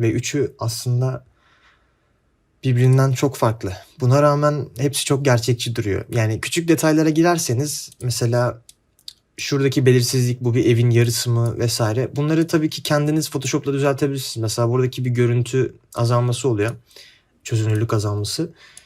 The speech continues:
Bunlar tabii ki deneme sürümü olduğu için göz ardı edilebilir. Çünkü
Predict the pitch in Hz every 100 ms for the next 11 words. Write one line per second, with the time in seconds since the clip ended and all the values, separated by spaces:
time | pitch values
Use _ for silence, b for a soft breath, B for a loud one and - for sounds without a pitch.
0 | B B B - 175 185 185 185 185 -
1 | 156 160 170 - 165 170 165 170 - 139
2 | 117 135 135 143 143 143 147 151 175 170
3 | - 139 - 147